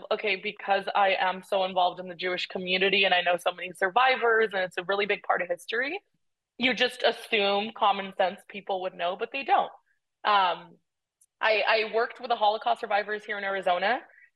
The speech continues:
uh, to ensure that they were a big part of the process. So they were.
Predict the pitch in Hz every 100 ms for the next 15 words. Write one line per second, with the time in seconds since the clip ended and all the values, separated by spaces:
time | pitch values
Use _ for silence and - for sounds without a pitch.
0 | _ 190 180 185 233 220 208 - 196 196
1 | 196 196 190 190 190 185 - 185 185 180
2 | 175 175 170 214 254 - 202 190 190 170
3 | 175 277